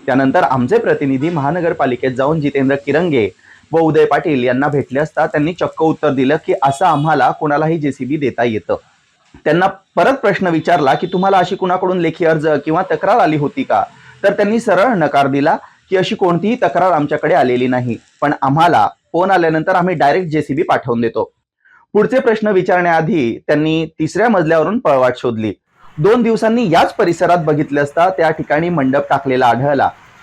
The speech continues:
परत दुसऱ्या दिवशी, म्हणजे रविवारी सकाळी, त्याच जागेवर कान टोचण्याचा कार्यक्रम सुरू होता. महानगरपालिका ही मनमानी पालिका झालेली दिसतेय.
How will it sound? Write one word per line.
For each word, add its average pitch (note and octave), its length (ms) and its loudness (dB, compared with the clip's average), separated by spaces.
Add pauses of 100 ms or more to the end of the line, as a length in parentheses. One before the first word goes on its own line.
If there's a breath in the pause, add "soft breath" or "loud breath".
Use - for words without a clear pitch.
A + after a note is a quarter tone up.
(100)
परत A#3 180 4
दुसऱ्या A#3+ 300 0
दिवशी, G3+ 380 0
म्हणजे D#3+ 300 2
रविवारी E3 380 2
सकाळी, E3+ 420 0
त्याच E3 240 0
जागेवर D#3 440 0
कान G#3 380 0
टोचण्याचा D#3+ 600 -2
कार्यक्रम C3+ 460 -2
सुरू B2 220 -2
होता. A2+ 240 0 (840)
महानगरपालिका D#3+ 840 2
ही C3 240 0
मनमानी C#3 500 0
पालिका C3+ 340 -2
झालेली A#2+ 400 -2
दिसतेय. A2 380 -4